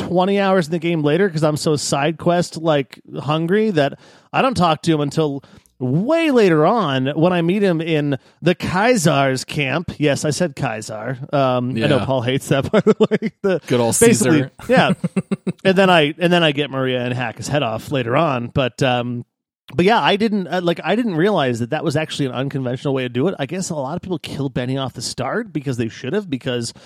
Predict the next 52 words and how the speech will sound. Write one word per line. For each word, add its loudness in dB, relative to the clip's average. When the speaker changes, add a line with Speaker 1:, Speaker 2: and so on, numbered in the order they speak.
Speaker 1:
it -6
probably -2
makes -6
the -10
story -6
go -2
a -2
little -4
faster -4
and -10
easier. -4
But -2
yeah, 2
no, 2
I 2
was 2
like, 2
I -2
was 2
like, 0
"Revenge, 2
revenge. 2
Oh, 0
this -4
guy -4
seems -4
nice. -6
He's -6
wearing 0
a -4
tablecloth -6
for -4
a -2
jacket. -4
I'll -2
listen -4
to -8
him." -6
Stupid. -8
Speaker 2:
S-, -2
so 2
your 2
Benny 0
ran, 0
ran 2
away 4
and 0
got 2
captured -2
by 2
the -2
Legion. 0